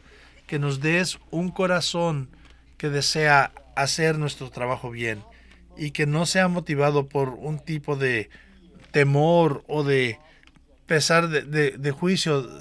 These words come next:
sea de ti o de un jefe, sino que sea por el amor que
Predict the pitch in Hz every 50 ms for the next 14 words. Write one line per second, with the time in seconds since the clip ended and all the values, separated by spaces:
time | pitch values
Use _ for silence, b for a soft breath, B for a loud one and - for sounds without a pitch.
0 | - - - - - 175 160 151 139 123 143 147 139 139 - 175 180 185 180 165
1 | 143 135 135 135 127 113 - - - - 135 151 147 143 139 139 - 156 151 139
2 | - 139 127 - B B B B B B B - - 151 143 143 139 147 131 156
3 | 156 156 165 160 151 143 135 143 143 151 151 143 - - 139 135 131 120 113 98
4 | -